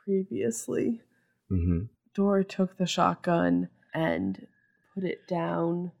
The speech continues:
Speaker 1: very, very, very carefully, pointed at the door, but, like, in such a way that nothing could possibly bump it. It couldn't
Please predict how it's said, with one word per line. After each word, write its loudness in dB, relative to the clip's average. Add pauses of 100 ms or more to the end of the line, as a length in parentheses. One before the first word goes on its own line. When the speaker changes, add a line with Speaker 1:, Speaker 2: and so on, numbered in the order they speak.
(580)
Speaker 1:
very, 2
very, 2 (240)
very 2
carefully, -2 (380)
pointed 0
at -2
the -4
door, 0
but, 0
like, -2 (100)
in -2
such -6
a -2
way 6
that 0
nothing 2
could 0
possibly 2
bump 2
it. 0 (400)
It 4
couldn't 4